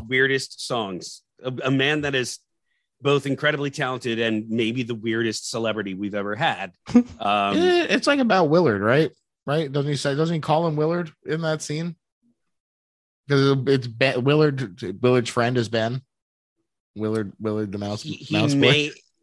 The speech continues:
Speaker 2: may, he may in fact have called him Willard in that scene.
Speaker 3: I think
Speaker 2: Uh,
Speaker 3: that's
Speaker 2: I
Speaker 3: the
Speaker 2: only
Speaker 3: case.
Speaker 2: knew the, the Ben was the mouse. I,
Speaker 3: Yeah.
Speaker 2: I mean, I think I, I look there. Yeah, I, I, I don't know. I, I, it just, like, those things worked for me though. And, and I'm not even, like, this is not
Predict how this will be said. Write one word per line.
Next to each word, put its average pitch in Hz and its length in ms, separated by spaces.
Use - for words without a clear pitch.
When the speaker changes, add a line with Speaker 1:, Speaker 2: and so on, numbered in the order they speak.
Speaker 2:
may, 135 280
he 139 160
may 135 420
in 131 140
fact 123 240
have 120 100
called 117 220
him 120 100
Willard 117 260
in 104 100
that 98 180
scene. 95 280
Speaker 3:
I 104 60
think 101 180
Speaker 2:
Uh, 98 120
Speaker 3:
that's 98 180
Speaker 2:
I 104 40
Speaker 3:
the 110 120
Speaker 2:
only 113 180
Speaker 3:
case. 107 80
Speaker 2:
knew 107 80
the, 101 280
the 107 80
Ben 117 240
was 113 160
the 113 60
mouse. 98 320
I, 285 60
Speaker 3:
Yeah. 71 140
Speaker 2:
I - 40
mean, 294 160
I 254 120
think 285 280
I, 240 60
I 208 160
look 202 380
there. 160 280
Yeah, 170 380
I, 147 260
I, 151 380
I 143 100
don't 185 100
know. 190 180
I, 104 100
I, 127 160
it 135 100
just, 147 240
like, 147 180
those 147 200
things 151 240
worked 117 380
for - 140
me 90 180
though. 82 260
And, 120 340
and 147 180
I'm 151 140
not 170 160
even, 165 240
like, 143 220
this 139 220
is 135 160
not 127 220